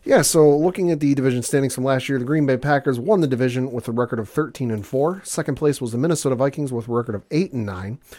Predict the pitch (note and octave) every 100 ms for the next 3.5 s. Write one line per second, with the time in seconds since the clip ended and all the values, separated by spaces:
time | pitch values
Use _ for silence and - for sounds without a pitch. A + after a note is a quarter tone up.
0 | - - C#3+ D3+ E3 C#3+ D3+ F#3 F#3 -
1 | - C#3+ - - - - D3+ F3 F3+ B2+
2 | B2+ C3 C#3 B2+ B2+ A#2 G#2 - A#3 A#3
3 | C3 G#2+ G#2+ E3 C4+